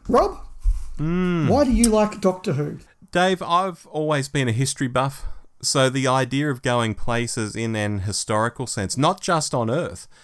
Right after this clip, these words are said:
Speaker 2: but seeing things on other planets historically and, and knowing that the Doctor could go to different times on the same alien planet,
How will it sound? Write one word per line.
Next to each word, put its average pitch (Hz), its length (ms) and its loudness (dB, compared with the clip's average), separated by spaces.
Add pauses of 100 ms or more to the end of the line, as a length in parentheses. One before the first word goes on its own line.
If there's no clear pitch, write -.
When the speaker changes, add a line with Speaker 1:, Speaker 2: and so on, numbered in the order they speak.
(280)
Speaker 2:
but 117 160 -2
seeing 135 380 0
things 113 800 -2
on 113 120 0
other 113 180 0
planets - 760 -2
historically 90 800 -4
and, 110 220 -10
and 113 160 -2
knowing 110 280 2
that 101 120 -4
the - 60 -14
Doctor 107 300 -4
could - 160 -20
go 107 120 0
to 98 80 -4
different 98 320 -2 (480)
times 110 480 -2
on 104 140 -4
the 98 80 -6
same 101 360 -6 (140)
alien 107 380 -4
planet, 123 340 -8